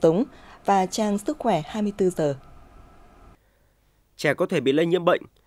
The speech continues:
Speaker 2: Đi lễ chùa ngày Tết là một phong tục đẹp của người Việt. Tuy nhiên, đầu xuân rất nhiều ngôi chùa nổi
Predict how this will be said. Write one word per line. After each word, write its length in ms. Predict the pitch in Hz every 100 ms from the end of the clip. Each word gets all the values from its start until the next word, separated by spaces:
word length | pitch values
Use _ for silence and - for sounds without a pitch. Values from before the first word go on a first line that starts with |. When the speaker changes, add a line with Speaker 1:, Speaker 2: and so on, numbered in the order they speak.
| _ _ _ -
Speaker 2:
Đi 180 | 175
lễ 120 | 190 180
chùa 200 | 180 147
ngày 140 | 135
Tết 300 | - 220 185
là 120 | 143
một 160 | 127 120
phong 120 | 175
tục 200 | 160 135
đẹp 220 | 151 123 -
của 80 |
người 120 | 113 117
Việt. 260 | 120 117 _ _ _ _ -
Tuy 100 | 185
nhiên, 280 | 185 170 151 -
đầu 220 | 147 147
xuân 260 | - 180 175
rất 120 | 196
nhiều 140 | 175
ngôi 160 | 127 165
chùa 180 | 160 135
nổi 200 | 113